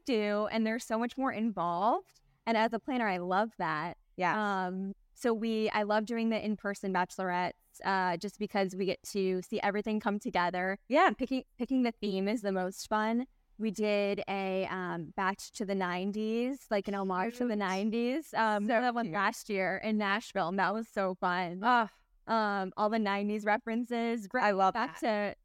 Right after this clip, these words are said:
Speaker 1: to Dylan and Bam's wedding.
Speaker 2: <laughs>
Speaker 1: I, I wedding full circle.
Speaker 2: Yeah, bachelorettes are so fun because they're kind of grown-up girl birthday parties. And
Speaker 1: Yes.
Speaker 2: you get to
Speaker 1: Yeah.
Speaker 2: kind of play dress up, and just comparing when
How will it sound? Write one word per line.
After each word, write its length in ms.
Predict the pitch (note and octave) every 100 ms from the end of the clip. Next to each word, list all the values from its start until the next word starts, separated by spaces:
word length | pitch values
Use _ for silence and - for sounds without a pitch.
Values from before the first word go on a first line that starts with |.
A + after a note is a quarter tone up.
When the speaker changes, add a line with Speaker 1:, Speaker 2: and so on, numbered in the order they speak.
| _
Speaker 1:
to 60 | G#3+
Dylan 200 | A3 G#3+
and 140 | G#3+ G#3
Bam's 360 | F#3+ F#3+ G3
wedding. 400 | G3 F#3+ E3+ A#3+ -
Speaker 2:
<laughs> 420 | B4 - E4+ -
Speaker 1:
I, 240 | - A#3+ -
I 320 | A3 A#3 D4+ A#3
wedding 320 | A3 G#3 C#4 -
full 200 | A#3+ B3
circle. 540 | - A3 A3 F3 G3+ A#3+ - - _ - -
Speaker 2:
Yeah, 140 | E4+
bachelorettes 720 | A3+ C4+ C#4+ C#5 A#4 C4 C4
are 180 | - A3
so 240 | A3 A#3+ G#3+
fun 260 | - F#3
because 280 | G#3 G#3 G#3+
they're 140 | - G#3+
kind 460 | - - F#3 G#3+
of 320 | B3+ C4 A#3+ - _ _ _ _ _ _
grown-up 520 | G3+ A3 A3+ A#3 G#3+ _
girl 280 | - A3 G#3
birthday 440 | F3+ E3+ F3 F3 F3+
parties. 720 | F#3 - - - - G#3+ F#3+
And 680 | G#3+ G#3+ G#3+ B3+ C4 B3 A#3
Speaker 1:
Yes. 20 |
Speaker 2:
you 100 | D4+
get 220 | C4 B3
to 60 | A3+
Speaker 1:
Yeah. 140 | G#3
Speaker 2:
kind 160 | A3 A#3+
of 120 | A#3+
play 180 | - B3+
dress 420 | A#3+ G#4 G4 -
up, 300 | F#4+ E4+ D#4+ C#4 -
and 240 | A#3 A#3 - _ -
just 200 | F#4+ -
comparing 680 | G4+ B3+ C4+ C4+ B3+ B3 -
when 500 | A3 G#3+ A3+ G#3+ G#3+